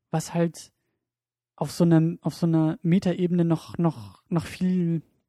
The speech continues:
gruseliger einfach ist. Überhaupt erstmal diese Vorstellung von diesem Facehugger, der dir im Gesicht klebt,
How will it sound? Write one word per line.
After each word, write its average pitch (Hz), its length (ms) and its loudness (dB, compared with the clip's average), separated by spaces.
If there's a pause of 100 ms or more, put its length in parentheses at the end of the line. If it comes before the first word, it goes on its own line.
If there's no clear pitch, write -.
(140)
gruseliger 165 540 4
einfach 131 360 -8
ist. - 440 -12
Überhaupt 160 400 -2
erstmal 175 300 0
diese 151 200 -2
Vorstellung 190 680 0
von 170 200 -2
diesem 151 220 -4
Facehugger, 196 680 -2
der 170 140 -2
dir 165 120 -2
im 160 120 -4
Gesicht 151 420 -2
klebt, - 720 -6